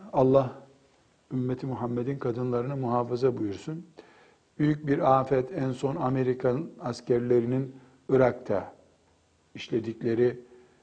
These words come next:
şecaat, şenaatler üzerinden, e, gördük. E, Müslüman kadınları, e, iğfal ederek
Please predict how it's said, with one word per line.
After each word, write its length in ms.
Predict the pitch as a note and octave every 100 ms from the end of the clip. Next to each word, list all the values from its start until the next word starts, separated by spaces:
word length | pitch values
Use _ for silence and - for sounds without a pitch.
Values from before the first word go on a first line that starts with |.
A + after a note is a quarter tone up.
| _
şecaat, 680 | - - A#2+ B2+ A#2+ C3 B2+ -
şenaatler 920 | - - A#2 A#2+ A#2+ C3 - D3 C3 B2+ - - -
üzerinden, 760 | A#2 A#2+ A2+ A2+ A2+ A#2 G#2 - - _ _ _ _ _ _ _ _ _ G#3
e, 120 | G#2+
gördük. 640 | G2 A#2+ A2 G#2+ D#3+ D#3+ - - _ _ _ _ -
E, 80 | F#3+ A#2 A#2+ C#3
Müslüman 500 | C3+ C#3+ - C3 B2+
kadınları, 680 | B2+ A#2+ A#2+ A#2 A#2 C3 C#3+ - - _ _ _ _ G#3
e, 300 | A2 G#2+ -
iğfal 520 | B2+ B2+ B2 C3+ B2+
ederek 540 | G#2+ G#2 G2 F2+ -